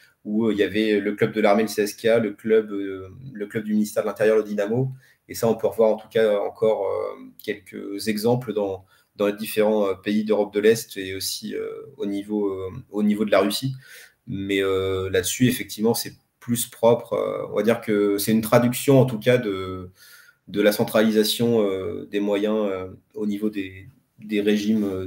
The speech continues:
du régime soviétique et, et d'Europe et des démocraties populaires, plutôt que, même si, bon, effectivement, il y a une politisation du sport, mais là-dessus, c'était propre à, finalement, à, à toute, à toute la société. Par contre, pour le cas du, du F L N avec l'Algérie, c'est, c'est différent parce que,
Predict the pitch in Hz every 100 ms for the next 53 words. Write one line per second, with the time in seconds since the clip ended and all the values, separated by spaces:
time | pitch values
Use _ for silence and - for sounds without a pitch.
0 | 92 107 104 110 104 104 104 135 131 101
1 | 95 92 90 92 90 - _ _ - -
2 | 104 107 110 107 104 107 104 107 107 107
3 | - 107 - 113 127 127 - - - _
4 | - 104 117 123 127 101 95 92 90 87
5 | 92 - - 101 104 107 107 98 98 -
6 | 113 98 92 104 104 104 - 101 101 -
7 | 113 98 95 95 - 123 - 98 92 110
8 | - 98 92 92 - _ - _ - 101
9 | 107 104 95 - - - 92 - - 101
10 | 92 92 - 113 104 107 135 117 127 127
11 | 110 104 113 104 101 101 101 104 107 117
12 | 117 120 98 98 98 95 117 131 120 101
13 | 98 98 101 - 95 104 110 123 135 -
14 | - 104